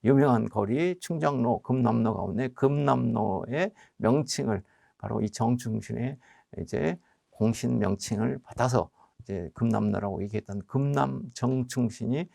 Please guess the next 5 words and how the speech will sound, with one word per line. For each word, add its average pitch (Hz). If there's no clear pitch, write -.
바로 139
정지의 117
구대손입니다. 101
그래서 135
광주에 127